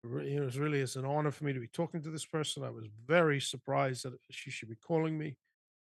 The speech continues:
And then she starts to object to my painting, and she starts by saying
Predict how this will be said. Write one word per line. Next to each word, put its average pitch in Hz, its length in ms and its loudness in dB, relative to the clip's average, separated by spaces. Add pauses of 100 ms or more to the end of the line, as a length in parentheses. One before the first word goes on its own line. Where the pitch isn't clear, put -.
(380)
And 139 140 2
then 147 80 6
she 147 140 0
starts - 380 2
to 139 160 2
object 123 460 0
to - 80 -4
my 120 160 -4
painting, 143 480 -4
and 123 100 -12
she - 140 -10
starts 131 380 -4
by - 140 -12
saying 120 360 -6